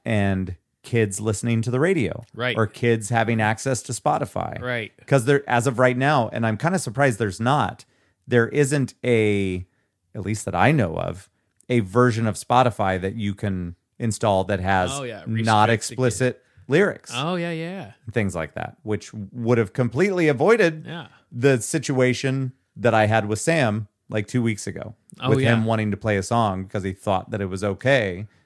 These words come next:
Speaker 1: that there were swear words in it.
Speaker 2: It's
Speaker 1: And I'm
Speaker 2: like
Speaker 1: like, "Yeah, but it's not okay if you're listening to it just to sing the swear words."
Speaker 2: Yeah, you gotta be into the music,
Speaker 1: Yeah.
Speaker 2: not just be like,
Speaker 1: It's
Speaker 2: "Ugh."
Speaker 1: different.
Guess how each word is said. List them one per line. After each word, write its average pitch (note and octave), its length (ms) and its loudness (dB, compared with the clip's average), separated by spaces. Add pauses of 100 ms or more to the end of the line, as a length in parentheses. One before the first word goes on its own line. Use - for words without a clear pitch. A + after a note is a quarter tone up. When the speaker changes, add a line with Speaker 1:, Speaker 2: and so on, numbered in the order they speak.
(140)
Speaker 1:
that A2+ 120 -8
there G2 100 -4
were F2 80 -10
swear C3 300 0
words F2+ 260 -12
in F#2 120 -12
it. - 80 -16 (100)
Speaker 2:
It's A#2+ 100 -16
Speaker 1:
And G#2 80 -4
I'm G2 100 -2
Speaker 2:
like F#2+ 180 -2
Speaker 1:
like, - 100 -20
"Yeah, G#2 240 4
but F#2 260 -6 (300)
it's A#2 180 -6
not C3+ 240 4
okay A2 320 2
if G2+ 100 -2
you're A2 140 0
listening G#2+ 400 -2
to G#2 140 -2
it G2 160 -2 (340)
just A#2+ 440 0
to D#3 100 -2
sing E3 320 -2
the C#3 60 0
swear C3 300 0
words." E2+ 360 -10
Speaker 2:
Yeah, - 200 -10 (100)
you B2+ 100 -12
gotta D3+ 140 2
be D#3 180 -2
into D#3+ 160 2
the D#3 60 2
music, C#3+ 380 2
Speaker 1:
Yeah. A#2 160 6
Speaker 2:
not A2 140 -2
just - 280 -10
be C#3+ 100 -6
like, G2+ 100 -4
Speaker 1:
It's C3 120 0
Speaker 2:
"Ugh." D3+ 320 -4 (200)
Speaker 1:
different. G#2+ 480 2